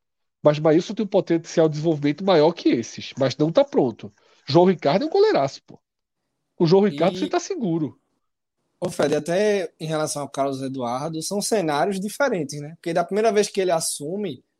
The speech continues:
Speaker 2: Luan Poli e Maílson eram bem criticados pela torcida e todo
Speaker 1: É.
Speaker 2: mundo queria ver, né?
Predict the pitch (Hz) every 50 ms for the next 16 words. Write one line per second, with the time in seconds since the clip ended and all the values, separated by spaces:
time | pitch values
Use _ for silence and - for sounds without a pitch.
0 | _ - 139 147 185 214 226 220 208 - 175 175 190 202 208 208 208 226 262 339
1 | - 277 185 175 190 202 - - 240 254 277 285 - 185 175 185 208 202 180 180
2 | 202 240 233 - 262 262 - 311 - - - - - - - - - 185 170 165
3 | 160 156 165 151 - - 139 139 160 180 190 180 170 - 214 240 - 285 240 220
4 | 208 - - 285 285 220 277 311 349 220 208 180 170 160 175